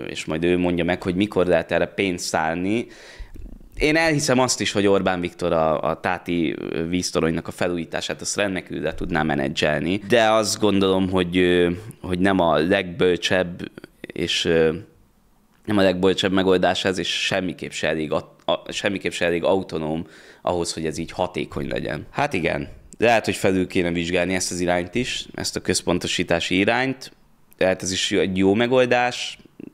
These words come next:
esetekben, de vannak olyan esetek, ahol nem biztos, hogy ez a legjobb irány. De írjátok le ti is a kommentben, hogy mit gondoltok, vagy a kommentekben, hogy mit gondoltok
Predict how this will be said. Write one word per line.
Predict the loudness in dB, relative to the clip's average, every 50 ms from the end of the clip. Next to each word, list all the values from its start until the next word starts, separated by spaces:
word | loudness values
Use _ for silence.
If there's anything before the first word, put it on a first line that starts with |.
| -6 -4
esetekben, | -2 -2 -2 -2 -2 0 0 0 0 2 2 2 2 0 -2 -6 -8 -8 -4 0
de | 2 2 4
vannak | 4 2 2 2 0 0 0
olyan | 0 0 0 0
esetek, | -2 -4 -6 -8 -10 -6 -2
ahol | 0 0 2
nem | 2 2 0 0
biztos, | 0 -2 -4 -6 -6 -4
hogy | -2 0
ez | 0 2 2
a | 2
legjobb | 2 2 2 0 -2 -2 -2 -2
irány. | -2 -2 -2 -2 -4 -8 -10 -6
De | 0 2 4 4
írjátok | 4 4 4 4 2 2 0 0
le | 0
ti | 0 2 0
is | 0 0 -2
a | -2
kommentben, | 0 0 0 2 0 0 0 0 0
hogy | 0 2 0
mit | 0 0 0
gondoltok, | 0 2 2 4 2 2 2 0 -2 0
vagy | 0 0
a | 0
kommentekben, | 2 2 2 2 2 2 2 0 0 2 2 0
hogy | 2 2 2
mit | 2 2 2
gondoltok | 0 0 2 4 4 4 2 2 -2 -4 -4